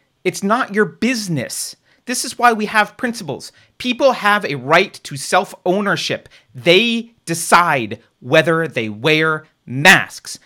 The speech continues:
It's part of owning your body. Leftists will talk all day about "my rights, my body, my body, my choice, blah, blah, blah, blah, blah." My face, my choice. I don't have to put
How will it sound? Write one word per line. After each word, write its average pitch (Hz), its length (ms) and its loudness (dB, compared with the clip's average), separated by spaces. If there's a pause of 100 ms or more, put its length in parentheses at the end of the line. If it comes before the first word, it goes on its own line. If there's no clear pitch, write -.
(180)
It's 135 140 -8
part - 380 2
of 131 240 -6
owning 202 280 -2
your 180 120 0
body. 147 500 2 (280)
Leftists 240 440 2
will 196 100 -8
talk 170 280 2
all 196 180 6
day 214 240 2
about 117 320 0
"my 151 240 4
rights, 151 320 2
my 143 160 2
body, 135 340 2
my 123 200 2
body, 131 300 2
my 127 160 0
choice, 123 340 -2
blah, 127 200 0
blah, 120 120 -4
blah, 123 140 0
blah, 110 100 -8
blah." 127 360 0 (420)
My 170 160 4
face, 175 520 2 (160)
my 175 160 4
choice. - 540 0 (460)
I 175 140 8
don't 226 280 2
have 226 240 2
to 226 80 -4
put - 280 0